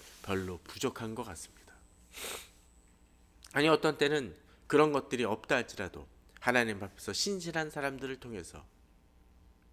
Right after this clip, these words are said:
조금씩 조금씩 주의 일을 이뤄나가고 이 시대의 어둠을 밝히는 자로서 되어져야 될 것이라는 거죠. 그러기 위해서는 우리 자신이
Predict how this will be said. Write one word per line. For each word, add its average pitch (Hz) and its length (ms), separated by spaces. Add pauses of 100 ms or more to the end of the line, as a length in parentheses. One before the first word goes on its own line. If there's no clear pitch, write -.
(640)
조금씩 98 540
조금씩 156 540 (240)
주의 151 280
일을 139 240
이뤄나가고 110 720 (500)
이 113 60
시대의 110 280
어둠을 92 300
밝히는 156 480
자로서 95 500 (420)
되어져야 127 520
될 101 140
것이라는 92 440
거죠. 80 240 (760)
그러기 107 420
위해서는 131 560 (420)
우리 92 260
자신이 120 640